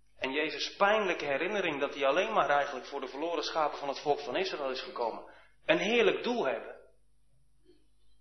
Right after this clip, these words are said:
Wij schrikken ervan terug als een dominee dat zou doen. Iemand komt met nood en die zegt van, eh, Ja, nee, ik ben alleen voor, eh, voor de elite in de gemeente gekomen.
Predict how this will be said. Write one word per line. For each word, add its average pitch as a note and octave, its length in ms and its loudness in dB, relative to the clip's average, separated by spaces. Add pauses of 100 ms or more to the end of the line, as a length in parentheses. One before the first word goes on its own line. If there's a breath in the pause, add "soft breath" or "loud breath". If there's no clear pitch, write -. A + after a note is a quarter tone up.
(120)
Wij F#3+ 160 4
schrikken A3+ 380 4
ervan D3+ 260 2
terug A3+ 300 -6
als C3+ 120 -4
een C#3 100 -8
dominee G3+ 400 2
dat E3+ 180 0
zou D3 180 -2
doen. G3+ 220 -6
Iemand F3 320 -2
komt E3+ 220 -2
met C#3 180 -2
nood G3+ 420 0 (640 loud breath)
en F3 120 -4
die F3 100 -4
zegt E3+ 300 -8
van, E3 240 -4
eh, D#3+ 400 -2 (920)
Ja, B2+ 180 0
nee, D3 220 0
ik E3 60 -6
ben D#3 120 0
alleen E3 340 0
voor, F#3 240 -4
eh, F#3 200 0
voor F3+ 280 -4
de F3+ 80 -2
elite F3+ 420 -4
in C3 100 -8
de A#2+ 100 -8
gemeente G#2+ 440 -16
gekomen. - 400 -18